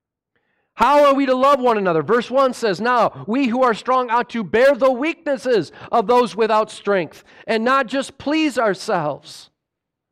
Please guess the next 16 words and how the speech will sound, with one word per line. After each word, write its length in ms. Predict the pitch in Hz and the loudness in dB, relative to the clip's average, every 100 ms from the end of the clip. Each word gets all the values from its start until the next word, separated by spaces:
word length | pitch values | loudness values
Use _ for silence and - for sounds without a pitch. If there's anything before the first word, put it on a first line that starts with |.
| _ _ _ - | _ _ _ -8
It's 220 | - 233 226 | -4 -4 0
not 240 | 277 339 | 2 4
about 320 | 311 311 254 | 4 2 2
me 320 | 240 330 330 | -2 -2 0
and 120 | 269 254 | -2 0
my 180 | 254 | 0
comfort. 480 | 247 285 311 285 262 170 175 | 0 -2 -2 -2 -4 -4 -2
It's 160 | 254 208 | 0 0
about 280 | 262 262 185 | 0 0 2
them 340 | 302 330 294 - | 4 4 2 -2
and 200 | 254 262 | -4 0
God's 300 | 269 330 226 | 2 2 2
glory. 640 | 254 330 359 277 156 143 | 2 4 4 4 0 -2
Amen. 540 | 180 165 156 117 98 95 _ _ _ _ _ _ _ _ _ _ _ _ _ _ _ _ _ _ _ _ _ _ | -2 0 0 -2 -6 -16 _ _ _ _ _ _ _ _ _ _ _ _ _ _ _ _ _ _ _ _ _ _
Now 300 | 233 294 269 | 0 2 2
accept 720 | 254 - - 330 320 - - | 0 -4 -2 0 0 -4 -20